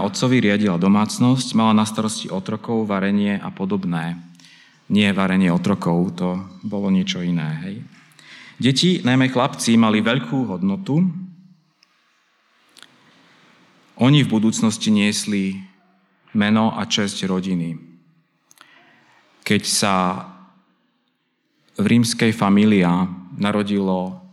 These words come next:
očividne znetvorené dieťa alebo dieťa s nejakou vadou, pater familias mal povinnosť toto dieťa usmrtiť.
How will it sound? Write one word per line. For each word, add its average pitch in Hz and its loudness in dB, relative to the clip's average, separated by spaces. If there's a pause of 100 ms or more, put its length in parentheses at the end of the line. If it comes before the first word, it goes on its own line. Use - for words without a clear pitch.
(160)
očividne 98 -2 (240)
znetvorené 98 0
dieťa 98 0
alebo 92 2 (100)
dieťa 95 0
s 95 -4
nejakou 95 0
vadou, 95 -2 (1120)
pater 107 -2
familias 107 2
mal 98 2
povinnosť 101 2 (400)
toto 95 -2
dieťa 92 0
usmrtiť. - -6